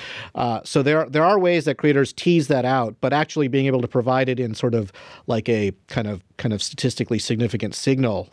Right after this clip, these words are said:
through some of this is, is also something that we would think about.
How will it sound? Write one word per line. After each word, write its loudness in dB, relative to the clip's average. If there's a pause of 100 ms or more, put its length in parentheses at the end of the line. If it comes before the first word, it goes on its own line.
through 0
some -4
of -6
this -6 (340)
is, -2
is -4
also -2
something -8
that -6
we -6
would -8
think -10
about. -10